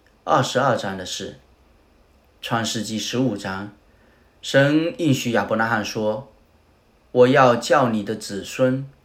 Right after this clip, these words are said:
像天上的星那样多。”后来在加拉太三章，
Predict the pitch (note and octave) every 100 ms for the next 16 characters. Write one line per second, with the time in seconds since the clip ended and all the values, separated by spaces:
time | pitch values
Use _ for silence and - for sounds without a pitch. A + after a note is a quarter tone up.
0 | _ - G#2+ F#2 - C3 C#3 C3 A#2+ F#2+
1 | F2 - D3 D3+ E3 E3 D3+ G2 F#2 D2+
2 | G#2 F#2 - - _ _ _ _ _ _
3 | _ _ _ _ B2 A2 F2+ G2 G#2 A2
4 | A2 A#2 A#2 A#2 B2 - B2+ C3 A#2 F2+